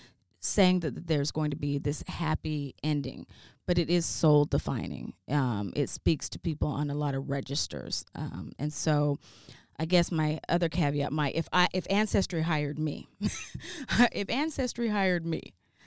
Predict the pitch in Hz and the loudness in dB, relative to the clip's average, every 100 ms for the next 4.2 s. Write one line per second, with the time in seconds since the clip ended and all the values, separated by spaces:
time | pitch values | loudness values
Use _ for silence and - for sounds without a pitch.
0 | - - - 160 147 160 165 160 160 - | -20 -6 2 2 2 0 0 0 -2 -2
1 | 175 160 151 143 151 147 151 143 - - | -2 -2 -4 -4 -2 -4 -4 -6 -6 -6
2 | 170 156 147 139 131 160 151 - - 185 | 0 2 2 -2 -4 -4 -6 -6 -6 0
3 | 220 254 - - 190 180 156 147 147 147 | 2 2 0 -2 0 0 0 -2 -2 -4
4 | 135 - | -4 -8